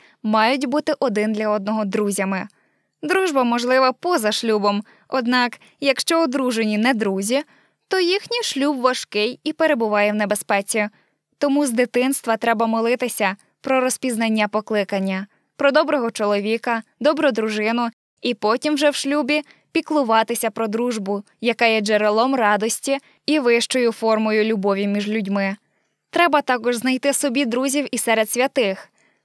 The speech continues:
Треба читати книги, які вони написали. Святі, вірні друзі. Перш за все, однак, необхідно, щоби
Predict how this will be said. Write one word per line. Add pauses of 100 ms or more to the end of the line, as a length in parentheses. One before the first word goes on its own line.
(100)
Треба
читати
книги, (200)
які
вони
написали. (280)
Святі, (180)
вірні
друзі. (520)
Перш
за
все, (200)
однак, (200)
необхідно,
щоби